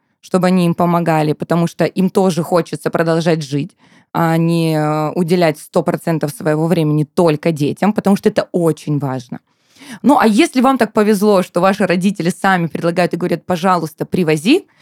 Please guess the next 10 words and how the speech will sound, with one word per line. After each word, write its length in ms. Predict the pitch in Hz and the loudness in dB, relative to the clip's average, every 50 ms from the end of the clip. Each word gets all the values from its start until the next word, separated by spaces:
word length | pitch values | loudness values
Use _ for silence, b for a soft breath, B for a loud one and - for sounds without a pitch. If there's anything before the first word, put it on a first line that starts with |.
| b b 208 b | b b -12 b
не 320 | - 208 226 233 262 302 285 | 0 2 4 4 4 4 4
думаю, 280 | 226 233 202 185 185 | 4 4 4 4 2
что 160 | - - 208 202 | 2 0 -2 0
стоит 240 | - 208 214 208 185 | 2 4 4 4 4
отказываться 640 | 180 - - 214 240 226 254 233 240 220 - 190 190 | 2 0 0 0 0 0 0 0 0 2 2 2 2
от 120 | 180 - | 2 2
этой 300 | 214 196 240 220 208 208 | 0 2 4 4 2 2
<laughs> 40 | 202 | 0
прекрасной 520 | - - - 202 196 208 220 - 208 190 185 | -2 -2 2 2 2 2 2 0 0 0 2
возможности. 800 | 185 196 196 208 190 175 170 156 151 147 143 - - 156 135 | 2 2 2 2 2 2 2 2 0 -2 -4 -4 -6 -10 -10